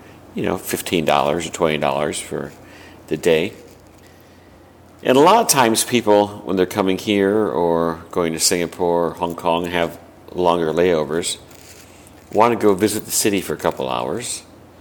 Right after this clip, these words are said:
because they have an extended layover. And almost every airport has baggage storage here. So you can store your bags. Uh, just look at the airport ahead of time, take a few minutes, figure out what terminal it's in or how to get there.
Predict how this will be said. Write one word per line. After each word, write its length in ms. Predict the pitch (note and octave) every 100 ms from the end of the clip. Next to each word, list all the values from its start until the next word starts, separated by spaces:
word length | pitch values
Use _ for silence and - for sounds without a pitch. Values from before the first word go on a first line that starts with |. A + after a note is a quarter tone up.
| - - - -
because 280 | G2 B2+ C3
they 100 | G2+
have 300 | F#2 D#2+ D2
an 80 | C#2
extended 460 | D2+ - D#2 C#2+
layover. 480 | C#2+ C#2 B1+ D#2 A#2 - - - - - - -
And 120 | G#2+ A2+
almost 420 | B2 A#2+ A#2+ -
every 380 | B2 B2 B2 A#2+
airport 600 | D#2+ G2 G2+ - D#2 D#2
has 420 | - F#2 F2 F2
baggage 480 | - F2+ E2 D#2+ D#2+
storage 560 | - - F2 D#2+ A#1+ -
here. 260 | - - -
So 160 | - E2
you 140 | D#2+
can 140 | - -
store 320 | - F2+ F2+
your 120 | F#2+
bags. 560 | F2 E2+ E2 D#2+ - - - - - - - - - - - - - -
Uh, 140 | D2+
just 280 | E2 - -
look 300 | E2+ G#2 A2+
at 60 |
the 100 | A2
airport 360 | F#2+ F#2 G2+ F#2
ahead 160 | F#2+ F#2
of 100 | F2+
time, 340 | G2 F#2+ F#2
take 240 | - F2+
a 160 | D#2 D2
few 320 | - - G#2
minutes, 420 | F#2 F#2 F2+ - - - -
figure 240 | - F2+ C2+
out 60 |
what 120 | B1
terminal 400 | - G2 F#2+ F#2+
it's 160 | F#2+ -
in 260 | F#2+ F#2 F2
or 100 | -
how 180 | E2+
to 80 | E2
get 180 | E2 F2+
there. 320 | F2+ F2 E2+